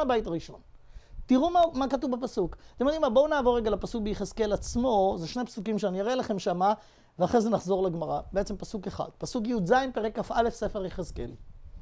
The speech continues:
הקדוש ברוך הוא אומר לנביא יחזקאל, "זעק והלל בן אדם." תצעק,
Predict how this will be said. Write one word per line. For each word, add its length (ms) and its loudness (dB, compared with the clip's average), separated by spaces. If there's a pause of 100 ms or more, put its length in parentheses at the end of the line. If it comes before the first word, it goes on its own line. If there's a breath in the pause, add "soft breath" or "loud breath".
(1500 soft breath)
הקדוש 260 6
ברוך 140 2
הוא 80 6
אומר 140 4
לנביא 340 2
יחזקאל, 500 -2 (640)
"זעק 800 0 (180)
והלל 840 6 (300)
בן 280 0
אדם." 500 4 (2500)
תצעק, 640 0